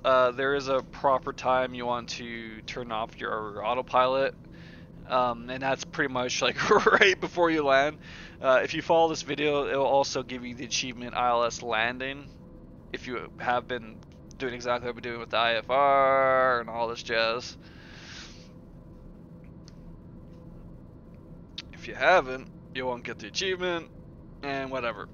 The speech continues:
Doesn't really matter. This is just, uh, really, this video is just designed to show you about the autopilot, how to set it up, use the altitude selector, so you select your altitude,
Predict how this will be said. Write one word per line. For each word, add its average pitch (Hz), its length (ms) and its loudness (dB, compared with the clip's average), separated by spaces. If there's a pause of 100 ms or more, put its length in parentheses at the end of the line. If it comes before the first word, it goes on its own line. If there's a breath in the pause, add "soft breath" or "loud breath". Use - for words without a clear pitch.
(420)
Doesn't 156 180 -2
really 147 120 2
matter. 120 400 -4
This 127 160 -6
is 127 120 -6
just, 135 280 -4
uh, 127 240 2 (400)
really, 233 260 8
this - 220 -4
video 156 240 -2
is 139 80 -6
just 143 260 0 (720)
designed 135 460 -2
to 120 180 -6
show 131 240 -2
you 131 140 -2
about 123 280 0
the 117 140 2
autopilot, 127 720 4
how - 220 -2
to 120 80 0
set 127 180 -4
it 110 140 -2
up, 123 220 2 (440 loud breath)
use 127 240 -8
the 113 540 -10
altitude 127 500 -4
selector, 127 640 -4
so 123 160 -6
you 110 300 -4
select 120 280 -6
your 104 380 -8
altitude, 147 720 -2